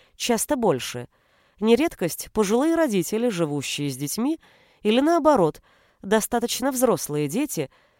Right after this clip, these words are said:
всё ещё живущие с родителями. Конечно, можно найти и студии, и квартиры с гостиной, и одной спальней,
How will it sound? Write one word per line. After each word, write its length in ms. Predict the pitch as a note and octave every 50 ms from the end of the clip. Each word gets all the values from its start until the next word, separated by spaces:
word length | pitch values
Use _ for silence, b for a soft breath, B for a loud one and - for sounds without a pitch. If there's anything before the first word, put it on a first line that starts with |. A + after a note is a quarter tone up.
| b b
всё 240 | - - - - B3+
ещё 240 | B3 A3 - A3+ A3
живущие 600 | F#3 F#3+ G#3 G3 G#3 G#3 G3 - - - G#3 G3+
с 80 | - -
родителями. 680 | B3+ C4+ G#3+ F3 C#3 - C#3+ A#2+ A#2+ A#2 A#2 A#2 A#2 - _ _ _ _ _ _ _ _ _ _ _ _ _ _ _ _ _
Конечно, 600 | - - A#3 C4 B3+ G3+ D3+ - - D3+ C3+ B2+
можно 360 | C3+ F3+ A#3+ C#4+ A#3+ A#3 A#3
найти 360 | A3+ A3 G3+ F#3+ - - F#3
и 40 | D#3+
студии, 680 | C3+ - - - B3 C#4 C#4+ B3+ F3+ F#3+ G3 F#3 F3 D#3+ b b b b b b
и 100 | E4+ E4+
квартиры 640 | - A#3 G#3+ F#3+ E3+ - - - E3+ E3 D3 D3 C#3
с 100 | A#2+ B2
гостиной, 760 | D3 D#3+ D3 - - - - C#4 D#4 C4+ A3 G3 F3 E3 E3
и 140 | - - F#3
одной 320 | F3+ F#3 F3+ G3+ A3+ C4+
спальней, 640 | B3+ - - - A#3+ F3+ D3+ C3+ B2 A#2+ A2+ A2+ -